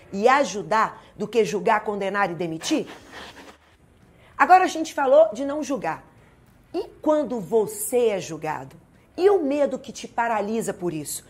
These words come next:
Temos muito medo do julgamento alheio. O medo tem origem lá nos seus pensamentos, que é sempre alimentado em parecer ser algo, em se preocupar muito mais com o que os outros pensam de você do que você mesmo.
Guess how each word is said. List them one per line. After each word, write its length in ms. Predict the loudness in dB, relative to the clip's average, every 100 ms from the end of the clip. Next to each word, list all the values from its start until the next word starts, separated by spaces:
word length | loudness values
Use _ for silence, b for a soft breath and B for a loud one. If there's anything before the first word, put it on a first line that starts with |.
| B -6
Temos 300 | -4 -4 -6
muito 460 | -6 -4 -4 -4
medo 280 | -6 -6 -6
do 100 | -10
julgamento 480 | -10 -8 -8 -10 -10
alheio. 380 | -10 -10 -12 -16 _ _ _
O 140 | 0
medo 460 | 0 0 0 0 -2
tem 220 | -4 -4
origem 440 | -2 -4 -4 -6 -4
lá 340 | 0 0 2
nos 220 | 0 0
seus 200 | -2 -4
pensamentos, 800 | -4 -6 -6 -6 -6 -6 -8 -16 B B -2
que 120 | -2
é 40 |
sempre 480 | 0 -4 -4 -2 -2
alimentado 760 | -2 -4 -8 -2 0 0 -2 -10 B -4
em 140 | -4
parecer 880 | -2 0 2 0 -2 -8 -6 -6 -8
ser 260 | -4 -2 0
algo, 420 | 0 -2 -6 -16 B B -2
em 360 | 0 0 -4 -8
se 220 | -14 -12
preocupar 360 | 0 0 2 -2
muito 400 | 0 -6 -4 -4
mais 300 | -2 -2 -4
com 120 | -8
o 40 | -8
que 100 | -8
os 220 | -6 6
outros 420 | 6 6 -2 -2
pensam 380 | 0 0 -2 -6
de 100 | -6
você 400 | -6 -2 -2 -2 B B
do 100 | -8
que 140 | -4
você 260 | -6 -6 -8
mesmo. 380 | -8 -8 -8